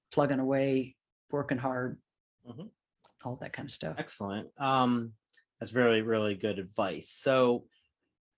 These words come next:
Speaker 2: back in two thousand two, you started, uh, getting in front of the camera again, you know, doing various T V movies or T V shows.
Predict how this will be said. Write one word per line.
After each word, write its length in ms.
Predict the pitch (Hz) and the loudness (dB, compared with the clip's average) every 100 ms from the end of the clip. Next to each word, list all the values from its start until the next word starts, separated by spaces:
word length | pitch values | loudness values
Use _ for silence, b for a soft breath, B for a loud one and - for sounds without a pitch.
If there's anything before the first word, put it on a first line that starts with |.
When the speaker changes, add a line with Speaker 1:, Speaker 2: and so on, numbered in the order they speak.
| _ _ | _ _
Speaker 2:
back 180 | 156 165 | 4 6
in 100 | 180 | 6
two 120 | 185 | 8
thousand 280 | 170 156 180 | 8 6 2
two, 420 | - 120 127 143 | 0 -2 -2 -4
you 140 | 127 123 | -4 0
started, 540 | - 123 120 120 120 | 4 6 8 8 8
uh, 300 | 117 113 110 | 6 6 4
getting 260 | 110 123 123 | 2 0 0
in 60 | 120 | 2
front 180 | 120 | 2
of 80 | 113 | 2
the 60 | 113 | 0
camera 280 | 113 113 107 | 0 2 0
again, 480 | 107 107 110 110 107 - | 0 0 0 -2 -6 -8
you 120 | 135 | -4
know, 120 | 104 | -2
doing 280 | 101 110 107 | 0 -2 0
various 480 | 104 107 107 104 - | 2 2 2 0 -4
T 200 | - 113 | -6 -4
V 200 | 110 110 | -2 -2
movies 500 | 107 110 104 110 104 | -2 -2 0 -2 -2
or 100 | 98 | -6
T 240 | 92 117 107 | -8 -8 -4
V 160 | 110 | -4
shows. 640 | 104 - 98 95 101 135 | -6 -6 -4 -2 -2 -6